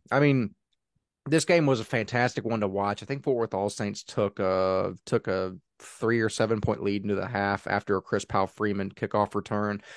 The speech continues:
That kid's fast. The Tech is, Tech recruited him for a reason. That brother can move. But, I mean, in the second half, Fort Bend Christian came out and executed their scheme very, very well. I mean, Brady Dever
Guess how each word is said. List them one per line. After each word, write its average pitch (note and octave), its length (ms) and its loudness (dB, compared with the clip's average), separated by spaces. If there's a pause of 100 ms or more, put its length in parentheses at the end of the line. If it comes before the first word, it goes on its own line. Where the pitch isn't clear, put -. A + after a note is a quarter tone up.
(140)
That C#3 80 2
kid's A#2+ 240 0
fast. G#2+ 420 0
The A2+ 140 -2
Tech C3+ 300 2
is, A2+ 260 0 (100)
Tech D3+ 200 2
recruited C#3 340 4
him G#2+ 60 -4
for A2+ 120 2
a F#2+ 80 2
reason. G2+ 240 0
That A2 200 -2
brother G#2+ 200 4
can G2 160 -6
move. G2+ 340 -4 (720)
But, F3+ 300 6 (180)
I D3+ 80 2
mean, D3 260 0 (320)
in D3+ 80 0
the D3+ 80 0
second D#3+ 380 4
half, C3 320 4 (120)
Fort C#3 220 0
Bend C3 160 -2
Christian B2 380 -2
came A2+ 240 -4
out G2+ 260 4
and G#2 100 0
executed A#2 460 0
their G#2 100 2
scheme A2+ 380 -4
very, G#2+ 220 4
very G#2+ 220 4
well. G2+ 360 2
I G2+ 80 2
mean, G#2 180 -2
Brady A2+ 300 0
Dever G#2+ 340 0